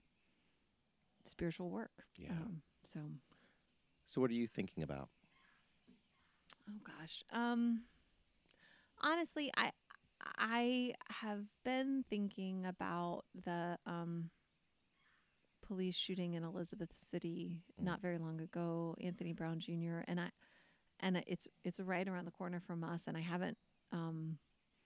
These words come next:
Speaker 1: spoken about it publicly 'cause I, I'm just, you just have to sit with it for a while and let it soak in deeper than another name. Or,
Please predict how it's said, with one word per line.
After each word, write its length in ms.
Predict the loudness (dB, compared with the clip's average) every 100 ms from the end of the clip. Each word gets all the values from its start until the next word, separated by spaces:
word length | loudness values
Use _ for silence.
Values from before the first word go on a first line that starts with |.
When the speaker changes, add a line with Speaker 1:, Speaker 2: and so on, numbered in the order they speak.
| _ _ -14 -12
Speaker 1:
spoken 420 | -10 0 0 2 0
about 260 | 2 0
it 100 | -2
publicly 440 | 0 0 0 -2 -4
'cause 200 | -2 0
I, 240 | 0 -2 _ _ _ _ -20 _ _ _ _ _
I'm 120 | -2 0
just, 240 | -2 -4 _ _ _ _ _ _ _ _ _
you 60 | 0
just 140 | 2
have 100 | 4
to 80 | 2
sit 260 | -2 -2 2
with 180 | 2 0
it 200 | -4 -6 _
for 400 | -14 -4 0 0
a 100 | 0
while 640 | 0 0 0 -2 -4 -6 -6 -2
and 240 | 0 2
let 200 | 2 2
it 180 | 2 -2 _ -20 -20 -20 -18 -18 -20 _
soak 360 | 0 2 2 2
in 160 | 2
deeper 340 | 0 0 0 0
than 460 | 0 0 -2 -6 -8 _ -2
another 520 | 2 2 2 0 -2 -4 _ _ _ _ _ _ _
name. 720 | 4 6 8 6 4 2 0 0
Or, 440 | 2 4 4 2